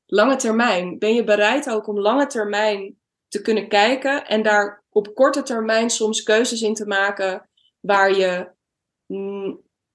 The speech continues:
ja, die z-, zeer doen? Ik denk aan financiële investeringen doen. Ik denk aan, eh, toch een tijdje, dat kan ook een investering zijn, een klus aannemen waarvan je eigenlijk denkt,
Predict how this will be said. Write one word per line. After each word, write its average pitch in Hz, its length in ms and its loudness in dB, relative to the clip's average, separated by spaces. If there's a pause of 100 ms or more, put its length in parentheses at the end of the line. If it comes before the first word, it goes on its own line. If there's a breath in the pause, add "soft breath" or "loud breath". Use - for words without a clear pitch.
(100)
ja, 202 540 0
die 208 320 -4
z-, - 120 -4
zeer 208 420 6
doen? 254 420 2
Ik 196 200 -4
denk 190 240 0
aan 196 240 -2
financiële 208 540 0
investeringen 214 600 2
doen. 202 340 2
Ik 190 320 -8
denk 190 360 -2
aan, 185 400 -4 (560 loud breath)
eh, 185 320 0
toch 285 420 0
een 220 120 2
tijdje, 214 540 4
dat 240 160 -2
kan 226 160 0
ook 233 140 2
een 233 80 0
investering 196 520 -2
zijn, 190 220 0
een 196 120 -4
klus 240 280 0
aannemen 190 400 0
waarvan 190 260 -2
je 190 60 -2
eigenlijk 220 420 -2
denkt, 180 460 -4